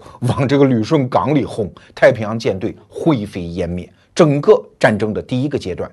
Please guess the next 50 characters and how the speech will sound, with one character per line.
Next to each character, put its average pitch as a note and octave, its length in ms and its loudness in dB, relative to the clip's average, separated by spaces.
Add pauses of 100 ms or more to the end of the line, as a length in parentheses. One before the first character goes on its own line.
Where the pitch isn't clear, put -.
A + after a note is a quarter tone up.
就 G2 120 -8
结 E2+ 200 -8
束 F2+ 200 -12
了。 - 80 -18 (520)
但 B3 140 4
是 A#3+ 100 4
你 E3+ 120 2
还 C3+ 140 -4
记 D#3+ 180 0
得 A#2+ 140 2
我 B2+ 140 2
们 D#3 120 2
刚 D#3+ 220 0
才 D3+ 120 0
扔 D#3 200 2
了 D3+ 80 2
一 D#3 100 -2
个 F3 120 2
尾 C3 240 -4
巴， - 160 -8 (360)
那 C#4 160 4
个 B3 100 6
波 D#4 320 4
罗 C4+ 220 8
的 B3+ 240 4
海 G#2+ 220 0
舰 B2+ 240 0
队 B2+ 200 0 (160)
正 G3+ 220 4
在 B2+ 160 0 (120)
万 A#3 280 2
里 G#2 260 -6
迢 C#3+ 260 0
迢 B2 200 0
的 D#3 100 -2
赶 E2+ 320 -2
来 G2 240 0
啊。 E3 140 -2 (300)
等 A3 240 6
赶 B2 300 4
到 A3 200 10
的 C3+ 80 4
时 G#2+ 160 -4
候， G2+ 240 -2 (120)
黄 B2+ 320 0
花 C3 180 2
菜 C3 220 -2
都 F#2 160 -4
凉 E2+ 260 -6
了。 F2+ 140 -6